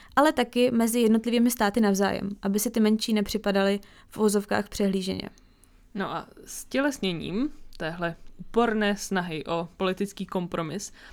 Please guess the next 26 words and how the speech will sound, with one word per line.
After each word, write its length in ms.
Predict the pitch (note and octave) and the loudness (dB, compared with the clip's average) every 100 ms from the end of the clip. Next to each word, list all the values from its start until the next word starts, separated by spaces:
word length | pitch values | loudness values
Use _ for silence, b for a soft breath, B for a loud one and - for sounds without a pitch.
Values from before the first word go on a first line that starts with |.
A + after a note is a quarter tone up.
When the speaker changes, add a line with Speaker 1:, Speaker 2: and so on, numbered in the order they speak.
| B | B
Speaker 2:
je 100 | F#3 | -4
takzvaný 460 | F#3 F#3 F#3+ G3 F#3 | -2 -2 0 0 -2
sbor 320 | F#3 F3 F#3 | -2 0 0
volitelů, 500 | E3 D#3+ D3+ C#3 - G#3 | -2 -4 -4 -8 -8 -10
neboli 320 | D3+ D#3 - - | -6 -4 -6 -4
Electoral 440 | E3+ E3+ F3 F3+ E3 | -4 -4 -4 -4 -6
College, 420 | - - - - B B B - | -8 -12 -12 -16 B B B -6
což 200 | G#3 G3+ | -2 0
je 100 | G#3+ | 0
těleso, 580 | - - D#3 G3 B3+ B3+ | -2 -6 -4 -2 -2 -4
které 460 | - G3 F#3+ F#3+ | -4 0 0 0
zprostředkovaně 960 | - - F3+ - B3 A#3 F3+ F3 F3 F#3 | -6 -4 -4 -4 -6 -6 -6 -4 -4 -6
volí 420 | F3+ F3 F3+ - | -4 -4 -4 -6
amerického 500 | F3 E3 E3+ - D#3+ | -4 -4 -6 -6 -6
prezidenta. 580 | - D3 C#3+ - C#3+ C#3+ _ b b b b b - | -6 -8 -10 -12 -16 -18 _ b b b b b -2
První 380 | G3+ B3+ C4 - | 0 2 0 -2
zajímavá 500 | F#3+ G3 G#3+ A3+ A3 | -4 0 4 6 4
věc 220 | A3 A3+ | 2 -2
je 80 | A#3 | -2
ta, 180 | E3 F3 | -2 -2
že 160 | G3 | -2
prezidenta 720 | G3 - G3 G3 G3+ G3+ G#3 G3+ _ - | -4 -4 0 2 0 0 -2 -2 _ -6
jako 200 | F#3+ G3+ | -6 0
nevolí 540 | G3+ G3+ G3 G3 G3+ G3+ | 2 2 2 2 2 2
lidi 220 | G3+ G#3 | 2 0
přímo, 380 | G#3 - F#3+ | -4 -2 -2